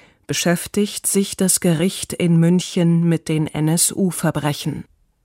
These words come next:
Zum N S U gehörten Uwe Mundlos und Uwe Böhnhardt, beide sind tot. Zur Gruppe gehört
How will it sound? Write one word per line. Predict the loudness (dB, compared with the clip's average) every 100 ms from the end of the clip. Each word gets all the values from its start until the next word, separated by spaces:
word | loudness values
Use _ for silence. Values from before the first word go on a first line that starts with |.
| _ _ _ _
Zum | 2 6 8 8 6
N | 4 4
S | 4 2 2 0
U | 0 2 0
gehörten | 0 0 0 2 2 2 0 0 2 0 -4 _ _ _
Uwe | 0 0 2 4 4
Mundlos | 6 4 2 0 2 2 2 -2 -2 -6 _ _
und | 2 2 2 -6 -4
Uwe | 0 0 2 0 2
Böhnhardt, | 4 4 4 2 0 -2 -2 -8 -16 -20 _ _ _ 0
beide | 2 2 0 0
sind | 0 0 -2
tot. | -2 -4 -4 -8 -16 -16 _ _ _ _ _ _ _
Zur | -2 0 0
Gruppe | -2 -2 0 2 2
gehört | 2 -2 2 2 2 0 -8